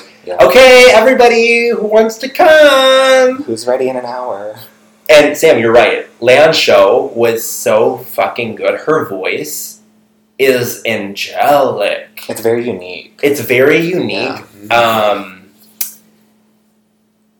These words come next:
Speaker 2: and I wanna say more, but I wanna, like, get into the, the
Speaker 1: Yeah.
Speaker 2: pod-, I wanna get into the
Speaker 1: Well,
Speaker 2: album.
Speaker 1: well, Aaron, you had a wackadoo idea today.
Speaker 2: I did.
Speaker 1: Not five, not a minute before we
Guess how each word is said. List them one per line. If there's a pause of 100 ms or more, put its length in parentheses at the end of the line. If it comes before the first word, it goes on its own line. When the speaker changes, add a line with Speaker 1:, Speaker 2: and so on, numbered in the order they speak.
(800)
Speaker 2:
and (440)
I
wanna
say
more,
but
I
wanna,
like,
get
into
the,
the
Speaker 1:
Yeah.
Speaker 2:
pod-,
I
wanna
get
into
the
Speaker 1:
Well, (160)
Speaker 2:
album. (100)
Speaker 1:
well,
Aaron,
you
had
a
wackadoo
idea
today. (600)
Speaker 2:
I
did.
Speaker 1:
Not
five,
not
a
minute
before
we